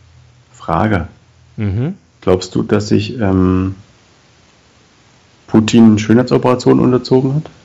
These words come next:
Speaker 2: Ja.
Speaker 1: Er sieht so
Speaker 2: So
Speaker 1: wechselnd
Speaker 2: schön
Speaker 1: aus.
Speaker 2: sieht kein Mann von selbst aus.
Speaker 1: Also, er gleicht immer mehr Linien, und zwar nach dem Tod.
Speaker 2: <laughs> Ja, es wird, er wird so ein bisschen wächsern.
Speaker 1: Mhm.
Speaker 2: Ähm,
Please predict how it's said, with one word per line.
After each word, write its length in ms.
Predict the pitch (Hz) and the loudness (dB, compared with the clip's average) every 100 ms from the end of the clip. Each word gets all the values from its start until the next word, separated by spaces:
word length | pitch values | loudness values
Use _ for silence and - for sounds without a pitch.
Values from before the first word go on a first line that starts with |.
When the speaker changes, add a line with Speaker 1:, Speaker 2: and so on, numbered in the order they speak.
| _ _ - | _ _ -10
Speaker 2:
Ja. 160 | 98 - _ _ _ _ _ _ _ _ _ _ | -10 -10 _ _ _ _ _ _ _ _ _ _
Speaker 1:
Er 100 | 95 | 0
sieht 180 | 92 110 | 2 2
so 120 | 107 | 4
Speaker 2:
So 240 | 98 95 95 - - | 4 2 -2 -16 -2
Speaker 1:
wechselnd 420 | 120 160 123 202 | 0 2 4 6
Speaker 2:
schön 380 | 180 170 170 165 | 6 6 4 4
Speaker 1:
aus. 60 | |
Speaker 2:
sieht 180 | 147 156 | 0 0
kein 220 | 165 151 | 0 0
Mann 200 | 143 135 | 0 -2
von 140 | 131 117 | -4 -4
selbst 300 | 113 104 - | -4 -4 -8
aus. 360 | 90 92 - - _ 104 87 - - _ _ _ _ _ - _ - | -10 -10 -14 -18 _ -10 -10 -14 -20 _ _ _ _ _ -20 _ -2
Speaker 1:
Also, 300 | 101 95 - _ | 0 0 -4 _
er 100 | 107 | -4
gleicht 300 | 98 110 117 | 0 0 0
immer 120 | 147 147 | 0 2
mehr 160 | 143 | 2
Linien, 380 | 143 165 107 90 | 2 0 0 -2
und 100 | 85 | -4
zwar 120 | 98 | -2
nach 160 | 113 143 | -2 -2
dem 120 | 101 | -6
Tod. 220 | - 92 - _ _ _ | -8 -14 -14 _ _ _
Speaker 2:
<laughs> 80 | 113 | -10
Ja, 180 | 143 120 - - - | -8 -8 -10 -18 -20
es 180 | - 113 | -20 -16
wird, 180 | 123 131 | -12 -10
er 180 | 123 120 | -8 -8
wird 160 | 147 | -8
so 60 | 147 | -10
ein 40 | |
bisschen 280 | 131 - 120 | -12 -12 -10
wächsern. 480 | 123 - - 87 92 _ _ _ - | -10 -10 -18 -18 -20 _ _ _ 0
Speaker 1:
Mhm. 340 | 104 98 104 107 | 2 2 -2 -6
Speaker 2:
Ähm, 680 | 104 104 101 101 101 101 | -6 -6 -6 -8 -10 -12